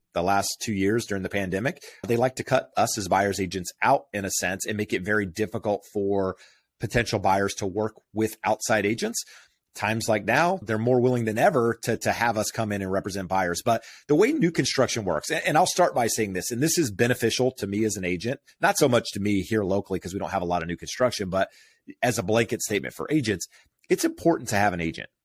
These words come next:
that's outside of the sales office, in my opinion. The sales office is there to sell homes, and they're representing the builder, right? In, in often cases. And so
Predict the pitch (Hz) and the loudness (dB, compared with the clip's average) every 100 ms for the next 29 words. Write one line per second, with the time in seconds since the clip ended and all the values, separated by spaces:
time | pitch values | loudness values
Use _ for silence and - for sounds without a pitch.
0 | _ 107 113 - 127 120 - 117 107 98 | _ -4 -4 0 0 2 0 2 2 0
1 | 80 - 82 71 65 - - - 123 113 | -4 -2 -2 -2 -6 -6 -12 -6 -2 2
2 | 104 101 85 87 60 50 - - _ - | 2 2 -2 -6 -8 -14 -20 -20 _ -6
3 | - 160 165 147 143 139 113 95 104 95 | 2 4 6 6 4 2 -2 0 0 0
4 | - 101 87 85 50 - - 135 131 127 | 2 2 2 -2 -6 -8 -2 4 4 4
5 | 127 123 127 123 123 117 107 143 - 104 | 2 2 2 2 4 4 4 0 2 4
6 | 131 - 117 - 123 110 107 113 104 104 | 4 2 -2 -4 -2 -2 -2 -2 -2 -2
7 | 107 110 - _ _ _ _ _ - - | -2 -6 -8 _ _ _ _ _ -14 -8
8 | 113 - 123 110 | -4 2 4 4